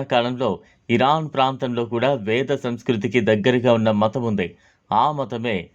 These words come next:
జొరాస్త్రియనిజం. జొరాస్త్రియనిజం స్థాపకుడు జొరాస్టర్. ఆయన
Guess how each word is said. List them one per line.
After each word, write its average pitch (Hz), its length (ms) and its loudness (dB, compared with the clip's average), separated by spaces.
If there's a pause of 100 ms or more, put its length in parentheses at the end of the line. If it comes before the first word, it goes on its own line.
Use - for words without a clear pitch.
(380)
జొరాస్త్రియనిజం. 123 1080 2 (760)
జొరాస్త్రియనిజం 139 1000 2 (220)
స్థాపకుడు 131 640 -2 (600)
జొరాస్టర్. 123 640 2 (500)
ఆయన 127 220 0